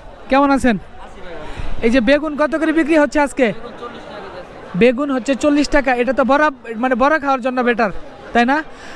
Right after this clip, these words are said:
আর হচ্ছে এই যে কাঁচামরিচ, কাঁচামরি-, কাঁচামরিচ ষাট টাকা। তো কাঁচামরিচ হচ্ছে ষাট টাকা কেজি দরে বিক্রি হচ্ছে। অনেক সবজির কিন্তু ছড়াছড়ি আমরা দেখতে পাচ্ছি। আর এখানে আছে এই যে, আহ, ফুলকপি, ফুলকপি কত করে ভাই?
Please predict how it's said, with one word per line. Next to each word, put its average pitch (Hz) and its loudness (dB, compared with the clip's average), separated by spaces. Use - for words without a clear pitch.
আর 240 4
হচ্ছে 277 2
এই 262 4
যে 262 0
কাঁচামরিচ, 294 0
কাঁচামরি-, 294 0
কাঁচামরিচ 285 2
ষাট 226 4
টাকা। 208 0
তো 226 0
কাঁচামরিচ 262 0
হচ্ছে 247 2
ষাট 247 0
টাকা 277 2
কেজি 262 2
দরে 233 4
বিক্রি 240 2
হচ্ছে। 233 4
অনেক 294 2
সবজির 302 2
কিন্তু 302 -2
ছড়াছড়ি 262 2
আমরা 247 2
দেখতে 247 2
পাচ্ছি। 214 0
আর 220 2
এখানে 262 4
আছে 262 4
এই 247 2
যে, 240 2
আহ, - -2
ফুলকপি, 277 4
ফুলকপি 294 0
কত 320 2
করে 311 2
ভাই? 285 0